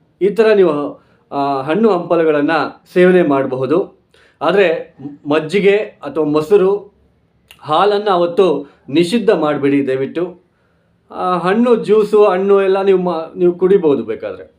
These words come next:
ಹಣ್ಣು ತಿನ್ಬೋದು. ಆ ಹಣ್ಣಿನಿಂದ ಮಾಡ್ತಕ್ಕಂಥ ಏನಾದ್ರು ಜ್ಯೂಸ್ ನೀವು ಮಾಡ್ಕೊಂಡು ಬೇಕಾದ್ರೆ ಕುಡಿಬಹುದು. ಆದ್ರೆ ಈ ಗ್ರಹಣ ಒಂಬತ್ತು ಐವತ್ತಾರಕ್ಕೆ ಸ್ಟಾರ್ಟ್ ಆಗುತ್ತೆ.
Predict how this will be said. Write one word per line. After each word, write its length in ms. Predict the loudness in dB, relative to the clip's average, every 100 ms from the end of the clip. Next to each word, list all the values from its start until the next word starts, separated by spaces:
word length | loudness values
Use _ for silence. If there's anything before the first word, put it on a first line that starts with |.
| _
ಹಣ್ಣು 300 | -6 -4 -2
ತಿನ್ಬೋದು. 640 | -2 -4 -2 0 0 -4 -10 _ _ -12
ಆ 220 | -8 -6
ಹಣ್ಣಿನಿಂದ 360 | -2 2 2 2
ಮಾಡ್ತಕ್ಕಂಥ 540 | 0 -2 -2 -6 -2
ಏನಾದ್ರು 300 | -2 0 -4
ಜ್ಯೂಸ್ 300 | -4 -4 -4 -4
ನೀವು 120 | -4
ಮಾಡ್ಕೊಂಡು 460 | -2 -4 -2 -2
ಬೇಕಾದ್ರೆ 640 | -2 -4 -4 -2 -4 -6 _ _ _ _ _ _ -4
ಕುಡಿಬಹುದು. 680 | 0 2 2 0 -2 -4 _ _ _ _ _ _ -4
ಆದ್ರೆ 200 | 2 2
ಈ 80 | 2
ಗ್ರಹಣ 320 | -2 0 0
ಒಂಬತ್ತು 520 | 0 0 0 -2 0
ಐವತ್ತಾರಕ್ಕೆ 480 | 0 0 -2 -4 -6
ಸ್ಟಾರ್ಟ್ 300 | -4 -4 -2
ಆಗುತ್ತೆ. 340 | -2 -2 -4